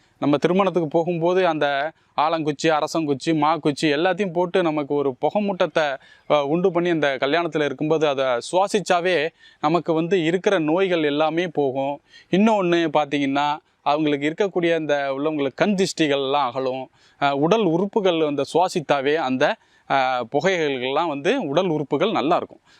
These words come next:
அதனால தான் அந்த காலத்திலேயே அவங்களுக்கு, அ, பாரம்பரியமாவே இந்த குச்சிகள், இலைகள் எல்லாமே வீட்டுல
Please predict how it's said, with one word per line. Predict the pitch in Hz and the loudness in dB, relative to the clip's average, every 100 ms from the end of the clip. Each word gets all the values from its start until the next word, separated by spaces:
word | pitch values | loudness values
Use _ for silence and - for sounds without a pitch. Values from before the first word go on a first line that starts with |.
| _ | _
அதனால | 135 156 170 | 0 2 0
தான் | 196 190 | 0 0
அந்த | 170 180 | 2 2
காலத்திலேயே | 185 175 208 226 | 0 2 0 2
அவங்களுக்கு, | 185 160 151 151 156 208 - _ _ | 0 -2 -4 -4 -2 -4 -6 _ _
அ, | 147 135 | -2 0
பாரம்பரியமாவே | 151 165 160 160 156 156 185 185 | 0 0 0 0 0 0 0 -2
இந்த | 147 139 123 | 0 -2 -2
குச்சிகள், | 151 - 160 151 | -4 0 0 0
இலைகள் | 139 143 151 147 139 | 0 0 0 -2 -4
எல்லாமே | 139 143 147 156 143 - - - | -2 -2 -2 -4 -4 -12 -18 -4
வீட்டுல | 156 147 147 147 147 | -2 0 0 0 -4